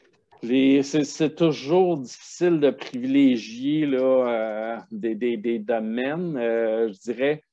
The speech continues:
tu sais, ce qu'on, ce qu'on voit sortir beaucoup, euh, parce, je dirais pas qu'on les privilégie, là, mais ce qui, ce qu'il y a de, de plus, euh, populaire jusqu'à présent, là, je dirais,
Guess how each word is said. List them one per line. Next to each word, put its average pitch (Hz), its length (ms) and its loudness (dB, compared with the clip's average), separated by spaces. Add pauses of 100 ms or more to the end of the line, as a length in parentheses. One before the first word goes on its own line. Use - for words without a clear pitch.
(240)
tu 160 100 -4
sais, - 20 -4
ce - 80 -12
qu'on, - 240 -2
ce - 120 -18
qu'on 147 180 2
voit 147 220 4
sortir 170 500 -2
beaucoup, 165 640 -6 (420)
euh, 117 1040 2 (1120)
parce, - 300 -8
je 131 160 -10 (100)
dirais 139 300 0
pas 180 100 2
qu'on 156 220 0
les 131 140 0
privilégie, 139 800 0
là, 185 220 -2
mais 131 160 -4
ce - 160 -14
qui, 117 240 -2
ce - 80 -18
qu'il 135 140 -4
y - 20 0
a 127 60 -2
de, 120 180 -2
de 113 140 0
plus, 143 460 0
euh, 120 40 4
populaire 123 580 -2
jusqu'à 131 220 -6
présent, 113 480 -6
là, 127 140 -4
je 107 80 -8
dirais, 110 360 -6